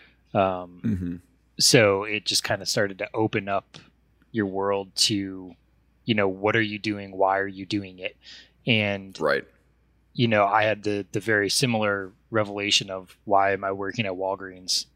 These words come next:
Speaker 1: um, you know, all the
Speaker 2: Mm-hmm.
Speaker 1: time?" And sometimes, you know, you just have to take risks, and you have to say, "I am not happy.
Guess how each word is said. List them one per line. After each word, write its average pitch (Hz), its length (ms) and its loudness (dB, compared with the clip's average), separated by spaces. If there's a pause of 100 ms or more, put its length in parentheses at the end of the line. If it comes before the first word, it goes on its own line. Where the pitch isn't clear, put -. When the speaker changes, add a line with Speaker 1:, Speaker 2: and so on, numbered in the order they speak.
(120)
Speaker 1:
um, 92 400 2 (140)
you 117 100 -6
know, 101 120 2
all 98 140 2
the 95 80 -4
Speaker 2:
Mm-hmm. 87 40 -8
Speaker 1:
time?" 98 240 -4
And 95 100 -14
sometimes, 101 600 -2
you 110 80 -6
know, 95 300 -6 (540)
you 113 120 2
just 120 180 4
have 127 360 0
to 113 80 -20
take 107 280 2
risks, - 540 -4
and 107 120 -6
you 107 100 -4
have 113 280 2
to 98 100 -6
say, 98 640 0 (1000)
"I 117 220 6
am 120 280 0
not 117 200 0
happy. 101 480 -4